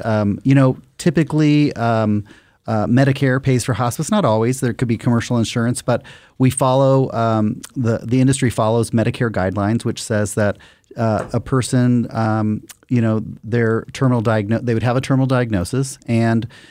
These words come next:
it would be typically six months or less if the disease took its normal progression. And so you're right, it takes a doctor's order, a physician order,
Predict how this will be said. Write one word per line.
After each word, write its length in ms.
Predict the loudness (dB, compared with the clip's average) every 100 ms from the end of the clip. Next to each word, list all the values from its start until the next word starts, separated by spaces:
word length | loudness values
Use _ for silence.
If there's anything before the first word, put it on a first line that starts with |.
| -20 -4
it 80 | 0
would 160 | 2 2
be 300 | 2 0 0
typically 480 | -2 -2 0 0
six 340 | 0 -4 -4 -2
months 320 | 0 0 -2
or 100 | -2
less 340 | 0 -2 -4
if 160 | -6 -4
the 100 | -2
disease 400 | -2 -2 -2 -2
took 180 | -4 -6
its 160 | -6 -4
normal 260 | -2 -2
progression. 500 | -4 -4 -4 -4 -4
And 200 | -2 -2
so 100 | 0
you're 180 | 0 0
right, 240 | 0 -2 -4
it 120 | -6
takes 220 | -4 -4 -2
a 40 |
doctor's 440 | -2 -2 -2 -4
order, 420 | -2 -2 0 -2 -6 -14 _
a 60 | -2
physician 400 | 0 2 2 2
order, 380 | 2 2 0